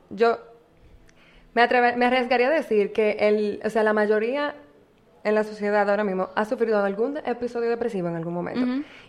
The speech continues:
Speaker 1: Y yo tuve una oportunidad de dar una charla en algún momento.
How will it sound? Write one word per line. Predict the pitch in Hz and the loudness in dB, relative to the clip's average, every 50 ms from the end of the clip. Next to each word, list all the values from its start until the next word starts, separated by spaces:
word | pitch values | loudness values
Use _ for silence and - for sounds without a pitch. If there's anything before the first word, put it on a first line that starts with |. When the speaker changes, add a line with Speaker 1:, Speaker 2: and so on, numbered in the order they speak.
| _ | _
Speaker 1:
Y | - 240 240 226 | 0 0 0 0
yo | - 220 | -2 -4
tuve | 220 262 254 | -2 -2 -2
una | 277 277 | -2 -2
oportunidad | 277 277 277 277 277 277 269 233 202 208 - - - | -2 -2 -2 -2 -4 -2 -2 -2 -2 -4 -6 -10 -4
de | 202 214 | -4 -2
dar | 202 202 202 | -2 -2 -4
una | 214 233 247 | -4 -4 -4
charla | 240 - 220 190 190 202 208 202 - - | -4 -4 -4 -4 -4 -6 -10 -12 -14 -8
en | - 208 196 | -6 -4 -4
algún | 190 196 196 196 196 | -4 -6 -6 -6 -6
momento. | 208 220 202 175 175 175 196 | -6 -6 -6 -8 -8 -10 -12